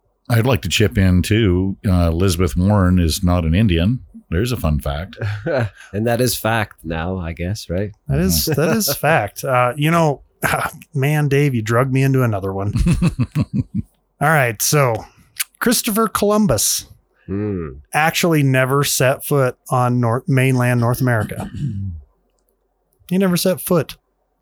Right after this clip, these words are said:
Speaker 3: on mainland North America. You know the stories that you hear, "Oh, Christopher Columbus was killing people and slaves and"
Speaker 1: Eating turkeys, yeah.
Speaker 3: Yeah, he, uh, never set foot on mainland North America.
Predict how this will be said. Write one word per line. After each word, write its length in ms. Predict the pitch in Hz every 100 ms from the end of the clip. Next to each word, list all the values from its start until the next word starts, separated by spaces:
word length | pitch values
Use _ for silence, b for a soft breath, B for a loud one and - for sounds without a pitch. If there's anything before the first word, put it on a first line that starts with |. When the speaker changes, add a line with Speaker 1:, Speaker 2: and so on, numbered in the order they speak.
| _ _
Speaker 3:
on 280 | 156 143 147
mainland 420 | 139 139 135 135
North 220 | 123 123 123
America. 300 | 107 - - _ B B -
You 80 | 262
know 100 | 214
the 60 |
stories 420 | - 147 139 139 127
that 100 | 123
you 60 |
hear, 280 | 113 127 131
"Oh, 100 | 156
Christopher 400 | - 196 - 175
Columbus 460 | - 160 160 151 -
was 120 | 127
killing 560 | - 160 151 135 131 123
people 520 | 147 143 139 131 123
and 200 | 113 107 B B B -
slaves 760 | - 151 165 156 139 131 117
and" 300 | 117 107 101 _ _ _ -
Speaker 1:
Eating 280 | 110 98 101
turkeys, 500 | 107 - 87 85 104
yeah. 320 | 98 87 82
Speaker 3:
Yeah, 260 | 175 127 117
he, 180 | 123 123
uh, 200 | 120 117 -
never 420 | 143 147 147 135 _ -
set 360 | - 135 120
foot 320 | - 135 120 _ _ -
on 300 | 123 117 117
mainland 600 | 120 120 117 117 113 -
North 280 | 123 113 -
America. 460 | 113 101 101 -